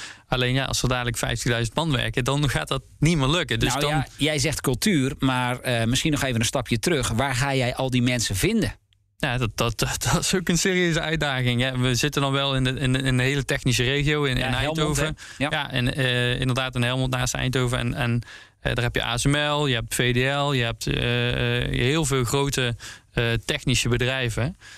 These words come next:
Speaker 2: Maar dat
Speaker 1: Ehm,
Speaker 2: zijn ook technische bedrijven die naar hetzelfde soort mensen op zoek zijn
Speaker 1: Absoluut.
Speaker 2: als, als die jullie nodig hebben.
Speaker 1: Ja, ja, dus, dus, dus je ziet ook dat de, de salaris van technisch personeel ook wel hoger is in onze regio. En, ehm,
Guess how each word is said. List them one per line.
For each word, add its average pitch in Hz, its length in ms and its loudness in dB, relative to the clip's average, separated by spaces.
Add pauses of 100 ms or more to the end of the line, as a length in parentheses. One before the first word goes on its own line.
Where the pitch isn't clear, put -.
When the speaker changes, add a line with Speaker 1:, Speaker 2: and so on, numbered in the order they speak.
Speaker 2:
Maar 117 180 2
dat 117 80 0
Speaker 1:
Ehm, 117 100 0
Speaker 2:
zijn 123 180 0
ook 185 120 -4
technische 135 400 2
bedrijven 120 440 0
die 117 120 4
naar 123 180 0
hetzelfde 147 420 0
soort 110 240 0
mensen 135 300 2
op 107 100 -2
zoek 131 180 0
zijn 107 140 -2
Speaker 1:
Absoluut. 151 280 2
Speaker 2:
als, 117 180 -2 (360)
als 117 180 0
die 120 120 4
jullie 202 240 4
nodig 117 260 0
hebben. 85 200 -2
Speaker 1:
Ja, 156 160 -2 (280)
ja, 139 180 0
dus, 131 220 2
dus, 135 360 0
dus 127 280 2
je 123 140 4
ziet 135 220 2
ook 117 180 0
dat 113 280 -2
de, 117 520 0
de 110 120 -2
salaris 117 500 0
van 110 200 0
technisch 113 460 0
personeel 117 720 0
ook 113 160 0
wel 110 280 0
hoger 131 340 2
is 110 200 0
in 117 160 0
onze 113 200 2
regio. 110 420 0 (480)
En, 113 340 2 (160)
ehm, 110 500 2